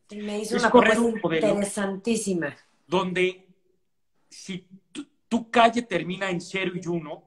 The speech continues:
Speaker 2: o no tienes número, no vas a salir dos semanas. No ha acabado. Luego los dos y tres, los cuatro y cinco, los seis y siete, los ocho y nueve y los nueve y diez. A lo mejor en lugar de ser cero y uno, a lo mejor va a ser cero, uno, dos y tres las primeras dos semanas.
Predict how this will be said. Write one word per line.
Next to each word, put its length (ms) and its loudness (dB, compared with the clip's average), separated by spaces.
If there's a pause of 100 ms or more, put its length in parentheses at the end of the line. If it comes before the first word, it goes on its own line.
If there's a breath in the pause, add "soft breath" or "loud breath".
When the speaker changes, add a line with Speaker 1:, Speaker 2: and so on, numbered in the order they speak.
Speaker 2:
o 100 -10
no 160 -4
tienes 320 -6
número, 460 -6 (460 soft breath)
no 160 2
vas 200 4
a 60 -4
salir 360 -4
dos 180 -8
semanas. 580 -10 (840)
No 140 -6
ha 20 -4
acabado. 600 2
Luego 280 -6
los 240 -10
dos 220 -14
y 40 -20
tres, 280 -8
los 240 -10
cuatro 320 -8
y 40 -6
cinco, 380 -8
los 160 -10
seis 260 -12
y 60 -18
siete, 380 -6
los 180 -16
ocho 240 -8
y 40 -6
nueve 180 -4
y 20 -10
los 160 -12
nueve 200 -12
y 20 -14
diez. 260 -20 (400 loud breath)
A 80 4
lo 100 6
mejor 280 0
en 40 -2
lugar 240 0
de 100 -2
ser 220 -2
cero 280 -4
y 80 -10
uno, 160 -4
a 20 0
lo 60 -12
mejor 160 -4
va 60 0
a 40 -4
ser 220 -10
cero, 280 -8
uno, 240 -4
dos 240 -8
y 60 -14
tres 480 -6 (300 soft breath)
las 140 -6
primeras 420 -2
dos 140 -4
semanas. 500 -4